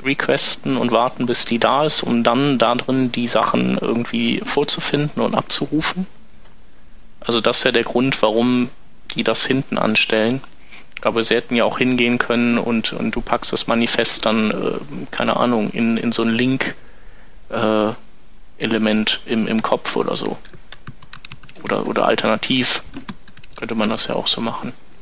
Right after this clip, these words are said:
Ähm, was halt auch blöd ist am Upcache ist, äh, Firefox fragt, glaub ich, immer noch den User, ob er das überhaupt möchte, dass da was o-, offline gespeichert wird. Was ja an sich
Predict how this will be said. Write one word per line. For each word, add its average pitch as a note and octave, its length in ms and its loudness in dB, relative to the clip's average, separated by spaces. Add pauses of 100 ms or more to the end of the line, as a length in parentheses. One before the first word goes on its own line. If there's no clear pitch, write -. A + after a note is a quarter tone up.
(2000)
Ähm, A#2+ 260 2
was A#2+ 160 4
halt B2+ 160 4
auch - 140 4
blöd C#3 320 2
ist C3+ 180 2
am B2+ 180 2
Upcache - 460 0
ist, - 320 2
äh, B2 400 2 (400)
Firefox - 640 2
fragt, - 380 0
glaub C3 180 2
ich, B2+ 140 2
immer D3+ 180 2
noch E3 160 0
den D3+ 160 0
User, D3 680 2
ob - 220 -4
er C3+ 180 2
das B2+ 220 2
überhaupt - 240 0
möchte, C#3+ 340 2 (540)
dass - 220 0
da D#3 160 0
was - 240 2
o-, G#3 340 0
offline D3+ 400 2
gespeichert - 560 0
wird. F3+ 260 0 (1120)
Was D3 400 0
ja - 80 4
an B2+ 160 2
sich - 400 2